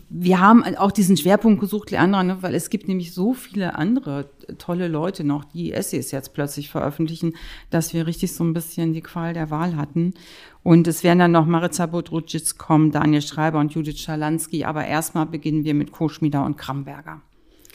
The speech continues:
Und die Essayreihe wird ein bisschen anders. Wir machen nur eine Stunde und hinterher gibt's noch Austra-, äh, Austausch und Getränke. Also man läuft da nicht so auseinander, sondern das Publikum ist eingeladen,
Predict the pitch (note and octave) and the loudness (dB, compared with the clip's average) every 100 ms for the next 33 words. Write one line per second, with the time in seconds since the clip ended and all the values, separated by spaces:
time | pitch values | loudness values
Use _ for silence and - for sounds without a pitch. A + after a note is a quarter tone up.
0 | _ _ _ A#3+ B3+ C4 A3+ G3 G#3+ A3+ | _ _ _ 6 8 6 0 0 0 0
1 | G3+ G3 F#3 F#3+ - - G#3+ G#3 G3 F#3+ | 2 2 0 -4 -2 0 0 0 0 0
2 | F#3+ G3 F#3 D#3 - C4 B3+ A3+ G#3 G#3 | 2 0 0 0 4 6 6 4 0 -2
3 | G#3 G3 G3 G3 F#3 D#3+ F3 - - D#3+ | -2 -4 -4 -6 -2 -2 -2 -6 -6 -6
4 | - A1 - - E3+ - E3+ D#3+ D3+ D#3+ | -6 -8 -6 -6 -6 -4 -4 -4 -4 -4
5 | E3 - C3 B2 C3 - D#3 D#3 D3+ D#3+ | -6 -8 -6 -6 -6 -6 -4 -2 -2 -2
6 | E3 E3+ D#3+ D#3+ - E3 D#3+ D#3 D3+ D3+ | -4 -4 -4 -4 -6 -8 -4 -6 -4 -2
7 | D#3+ E3 D#3 D3+ D3+ C#3+ C#3+ D3+ - D#3+ | -2 -2 -4 -6 -6 -8 -10 -14 -14 -10
8 | D#3 D3+ D#3 D3+ D3+ D3+ | -8 -6 -4 -4 -4 -4